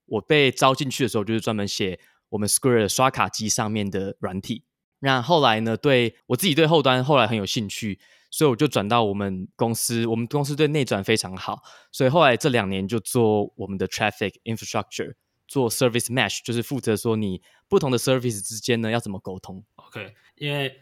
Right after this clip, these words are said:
Speaker 2: 我，我对 Enjoy 是，我自己也有写过一些 Enjoy app，但就没有那么专业。不过对于第二个工作，等一下想要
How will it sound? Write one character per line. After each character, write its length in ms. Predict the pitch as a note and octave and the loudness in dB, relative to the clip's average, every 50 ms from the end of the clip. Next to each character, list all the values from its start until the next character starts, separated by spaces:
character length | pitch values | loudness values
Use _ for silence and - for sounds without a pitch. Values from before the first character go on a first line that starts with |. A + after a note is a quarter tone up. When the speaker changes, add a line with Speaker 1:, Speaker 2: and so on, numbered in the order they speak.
| _ _ _ _ _ | _ _ _ _ _
Speaker 2:
我， 160 | - C3+ C3+ | -6 -4 -2
我 120 | C#3 D3+ | 0 2
对 280 | D#3 G#3+ F#3+ E3 D3 D3 | 4 4 4 4 4 2
Enjoy 360 | C#3+ C#3+ - E3+ D3+ C#3 C3 | -2 0 2 2 2 2 0
是， 300 | A#2+ - D3 C#3+ C3+ C3 | -2 -2 -4 -4 -4 -6
我 100 | A2 B2+ | -6 -4
自 100 | C3 F#3 | -2 0
己 80 | F#3+ C#3+ | 2 2
也 40 | C3+ | 2
有 120 | C#3+ C3+ C#3 | 2 0 -2
写 220 | - - A#2 G#2 | -4 -6 -8 -10
过 180 | G#2 B2 A#2+ A#2+ | -8 -8 -8 -8
一 60 | A#2 | -8
些 140 | A2 A2+ A2 | -8 -10 -10
Enjoy 260 | A2+ G#2+ A2 A#2 A2+ G2+ | -10 -12 -10 -12 -12 -12
app， 120 | G#2+ G#2 - | -14 -14 -12
但 240 | - B2 B2 A#2+ - | -10 -10 -10 -10 -10
就 100 | - C#3 | -8 -8
没 120 | B2 B2+ | -8 -8
有 80 | A#2+ A2+ | -8 -10
那 60 | A#2 | -12
么 100 | A2+ G#2+ G2+ | -12 -14 -14
专 240 | - - G2+ G2 | -16 -16 -16 -16
业。 100 | G2+ G2 | -16 -16
不 80 | G2 A#2+ | -10 -4
过 140 | C#3+ E3+ E3+ | -4 -4 -2
对 240 | E3+ - G3+ E3+ D3 | -2 -2 -2 -2 -2
于 40 | |
第 220 | C#3+ - - E3 D#3+ | -2 -2 0 0 2
二 80 | D3 | 2
个 140 | C3+ B2 A#2+ | 0 -2 -6
工 300 | A2+ A2+ - C3 A#2+ B2 | -8 -8 -10 -10 -10 -8
作， 160 | A#2+ B2 A2+ | -8 -8 -10
等 140 | A2 A2 A2+ | -10 -10 -10
一 40 | A2+ | -8
下 40 | B2+ | -8
想 180 | B2+ A2+ G#2 | -8 -10 -10
要 160 | G#2+ A2+ A#2+ | -10 -10 -10